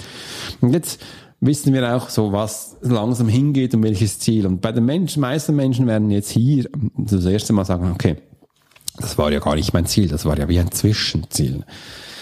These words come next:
Also schreib jetzt mal jetzt auf, was dann wirklich dein wahres Ziel ist. Wohin soll es dann bei dir gehen? Was ist dir wichtig? Und bei mir als Swiss Profiler, Alex Horschler, ist es,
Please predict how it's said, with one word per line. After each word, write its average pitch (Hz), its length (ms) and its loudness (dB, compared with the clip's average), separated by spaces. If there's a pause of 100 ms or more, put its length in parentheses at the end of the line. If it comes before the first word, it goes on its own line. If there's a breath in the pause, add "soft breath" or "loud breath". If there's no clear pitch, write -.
(100)
Also - 200 -4 (420)
schreib 95 300 0
jetzt 120 120 -4
mal 101 280 0
jetzt 131 480 0
auf, 101 440 2 (280 loud breath)
was 98 160 0
dann 98 160 2
wirklich 131 260 -2
dein 98 160 0
wahres 135 380 -2
Ziel 180 200 2
ist. 117 220 -2
Wohin 110 340 0
soll 123 200 2
es 117 100 -6
dann 107 160 0
bei 107 140 0
dir 131 440 2
gehen? 104 600 0
Was 90 240 -4
ist - 320 -4
dir 113 200 0
wichtig? 131 520 -2
Und 82 240 -6 (760 loud breath)
bei 110 260 0
mir 196 320 2
als 147 160 0
Swiss 147 180 2
Profiler, 147 400 0
Alex 127 240 0
Horschler, 156 380 0
ist - 420 -4
es, - 180 -4